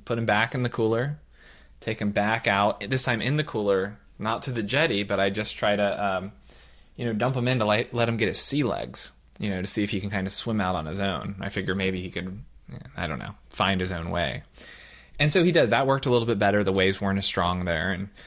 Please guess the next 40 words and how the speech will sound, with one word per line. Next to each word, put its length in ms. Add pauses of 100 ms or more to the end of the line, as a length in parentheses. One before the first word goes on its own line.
(220)
um, 320
you 80
know, 80
we 80
got 180
past 320
the 60
break 440
and 100
just 140
kind 160
of 120
let 140
him 120
go. 380 (340)
And 120
I 80
did 160
see 180
him 260
kind 240
of 60
moving 320
around 340
a 40
little 240
bit, 180
but 140
it 40
was 140 (100)
very 280
unclear 840
if 380
he 240
was 180
swimming 440
away 480
or 200
if 180
the 360